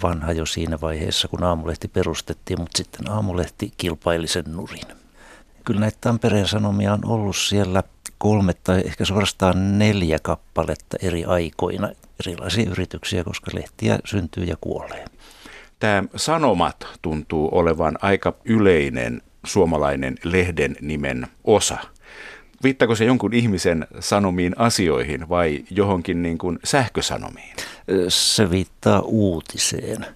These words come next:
Speaker 1: Sanomat ja uutinen, ne on aika tavalla sama asia ollut merkitykseltään aikaisemmin. Siis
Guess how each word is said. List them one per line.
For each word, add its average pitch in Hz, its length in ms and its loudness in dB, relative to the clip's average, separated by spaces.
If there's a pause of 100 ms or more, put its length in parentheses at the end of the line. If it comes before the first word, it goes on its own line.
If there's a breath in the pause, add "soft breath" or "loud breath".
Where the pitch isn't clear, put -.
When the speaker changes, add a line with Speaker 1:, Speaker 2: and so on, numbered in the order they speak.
(320)
Speaker 1:
Sanomat 101 600 4
ja 107 140 6
uutinen, 104 540 4
ne 101 100 4
on 92 120 0
aika 101 220 -2
tavalla 90 400 2
sama 90 500 2
asia 90 580 0
ollut 98 220 -4
merkitykseltään 85 1160 -2
aikaisemmin. 87 580 -4
Siis 90 240 -4